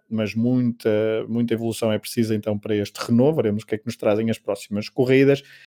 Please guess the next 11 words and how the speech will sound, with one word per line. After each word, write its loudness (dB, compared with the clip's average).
Carlos 2
Sainz 4
então 2
em 2
nono, 2
em 2
décimo 4
lugar 4
ficou -6
Kevin 2
Magnussen, 0